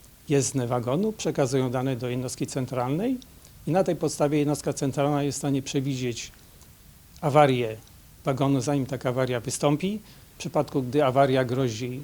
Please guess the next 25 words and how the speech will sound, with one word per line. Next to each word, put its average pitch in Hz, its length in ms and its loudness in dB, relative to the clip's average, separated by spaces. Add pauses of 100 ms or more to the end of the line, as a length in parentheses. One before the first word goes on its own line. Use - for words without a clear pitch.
(180)
y, 143 180 -4
uszkodzeniem 135 640 -2
wagonu 131 380 -2
lub 123 160 -6
wy-, 123 180 -8 (240)
wykoleniem 131 500 -4
pociągu, 147 420 -4
skład 139 260 -4
zostaje 127 340 -4
natychmiast 120 440 -6
zatrzymany. 120 480 -8 (220)
Algorytmy 170 640 -2
sztucznej 165 560 -6
inteligencji 151 880 -4
działają 143 400 -2
w 120 80 -8
oparciu 139 400 -6
o 143 40 -2
dane. 120 280 -4 (400)
Dane 175 280 -2
dostarczane 151 600 -6
są 139 200 -6
przez 131 240 -6
sensory 139 480 -4
zainstalowane, 139 840 -4